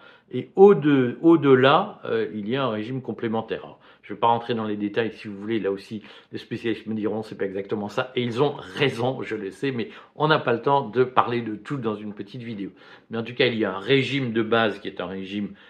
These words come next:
qu'on appelle la cnav, qui est un régime monopolistique, euh, qui, auquel tous les salariés sont obligés de cotiser.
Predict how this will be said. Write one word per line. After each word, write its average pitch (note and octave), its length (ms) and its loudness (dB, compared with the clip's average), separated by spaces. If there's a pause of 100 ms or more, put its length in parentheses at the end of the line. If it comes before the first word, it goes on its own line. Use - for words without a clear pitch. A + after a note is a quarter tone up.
(800)
qu'on G#2 160 -10
appelle G2 280 -6
la G2 100 -4
cnav, G#2+ 520 -2 (480)
qui A2+ 100 -8
est - 140 -6
un G#2+ 280 -6
régime G#2 400 -6
monopolistique, A#2+ 1400 -2
euh, A2+ 180 -8 (140)
qui, F#2+ 260 -16
auquel G2+ 480 -4
tous - 140 -6
les A#2 140 0
salariés G#2 480 -2
sont - 300 -16
obligés F#2 380 -12
de - 120 -20 (200)
cotiser. D3 680 -2